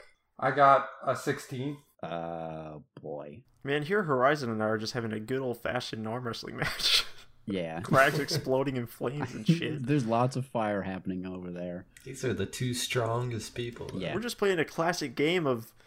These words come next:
Speaker 3: chess wrestling.
Speaker 2: <laughs> Chess wrestling. Yeah, chess,
Speaker 4: <laughs>
Speaker 2: chess wrestling.
Speaker 3: Arm
Speaker 2: Um,
Speaker 3: chess.
Speaker 2: You hurt her real bad,
Speaker 4: Arm
Speaker 2: but she's
Speaker 4: chess.
Speaker 2: still,
Speaker 4: <laughs>
Speaker 2: you know, she's still in it. She's fucking tough and strong,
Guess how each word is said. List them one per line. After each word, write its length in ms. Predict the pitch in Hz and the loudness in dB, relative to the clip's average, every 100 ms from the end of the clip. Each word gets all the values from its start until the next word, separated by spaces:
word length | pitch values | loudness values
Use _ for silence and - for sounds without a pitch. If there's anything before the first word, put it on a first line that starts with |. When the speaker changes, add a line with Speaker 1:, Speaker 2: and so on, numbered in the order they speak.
| - - | -20 -10
Speaker 3:
chess 380 | - 185 - 147 | 0 2 2 2
wrestling. 600 | 143 131 - 135 143 151 - 139 | 4 4 0 -4 -4 -8 -10 -8
Speaker 2:
<laughs> 160 | - - | -8 -4
Chess 420 | 156 - 143 - | 2 4 4 4
wrestling. 420 | 147 160 - 202 | 4 6 4 2
Yeah, 220 | 117 95 - | 2 0 -2
chess, 360 | 196 143 127 143 | -2 -2 -2 -6
Speaker 4:
<laughs> 100 | - | -6
Speaker 2:
chess 200 | - - | -6 -6
wrestling. 420 | - - - 131 - - - - | -6 -8 -8 -8 -8 -18 -20 -4
Speaker 3:
Arm 240 | 160 170 190 | 0 2 4
Speaker 2:
Um, 140 | 110 | 2
Speaker 3:
chess. 380 | 107 131 - - - _ | 2 0 -6 -12 -16 _
Speaker 2:
You 220 | 131 240 | 4 6
hurt 240 | 147 160 | 8 6
her 100 | 139 | 6
real 240 | 104 107 120 | 4 6 4
bad, 300 | 92 92 107 | 4 2 4
Speaker 4:
Arm 80 | 127 | 4
Speaker 2:
but 80 | 117 | 2
she's 160 | - | 0
Speaker 4:
chess. 180 | 120 110 | 2 0
Speaker 2:
still, 600 | - - 113 110 101 87 | 0 0 4 4 4 2
Speaker 4:
<laughs> 40 | - | 0
Speaker 2:
you 100 | 95 | 0
know, 120 | 85 | -2
she's 260 | - 131 120 | -2 -2 -2
still 240 | - 113 | 2 2
in 180 | - 98 | 2 2
it. 200 | 110 - _ _ _ _ | 2 0 _ _ _ _
She's 260 | - - 98 | -18 -4 -4
fucking 400 | - 107 95 76 | 0 0 0 -6
tough 400 | - 92 120 - | -4 -2 -2 -4
and 160 | - 73 | -12 -10
strong, 520 | - - 90 101 110 | -8 -4 0 2 0